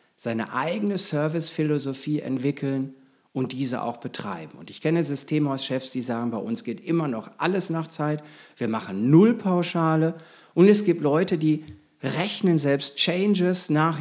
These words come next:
Useranzahl und was auch immer mit komplizierten, ähm, Exceleien in letztlich eine Pauschale um. Das kann man alles machen und wichtig ist,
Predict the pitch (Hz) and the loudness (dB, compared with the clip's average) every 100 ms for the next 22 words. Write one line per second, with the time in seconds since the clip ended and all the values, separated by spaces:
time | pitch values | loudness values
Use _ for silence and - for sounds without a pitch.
0 | 131 160 208 190 165 160 170 165 156 147 | -2 0 0 0 -2 -2 -2 -4 -4 -4
1 | 135 160 - 139 139 - 165 190 185 160 | -4 -4 -4 -6 -8 2 6 6 6 2
2 | 147 151 147 139 120 - 160 160 151 143 | 0 -4 -6 -6 -8 -2 0 0 -4 -4
3 | - - - - _ 127 123 127 127 139 | -8 -20 -20 -20 _ -2 0 0 -2 -6
4 | 151 - 160 135 123 143 165 170 170 - | -4 -2 0 0 0 0 2 2 0 -6
5 | - _ - 170 175 147 151 - - 131 | -18 _ 0 4 6 4 2 -2 -6 -8
6 | - 120 123 120 110 107 117 135 160 160 | -6 -4 -4 -4 -8 -8 -6 -2 0 0
7 | 143 151 160 - - _ _ _ _ _ | 2 2 2 -2 -18 _ _ _ _ _
8 | 156 160 - 180 185 185 180 165 190 214 | -2 -2 -2 0 2 2 0 -2 -2 -2
9 | - 170 185 156 110 - 127 127 - _ | -2 -2 -2 -2 -2 -2 -4 -4 -12 _
10 | _ _ _ _ _ _ _ _ 127 156 | _ _ _ _ _ _ _ _ -4 -2
11 | - 160 - 151 151 | -2 -6 -6 -6 -6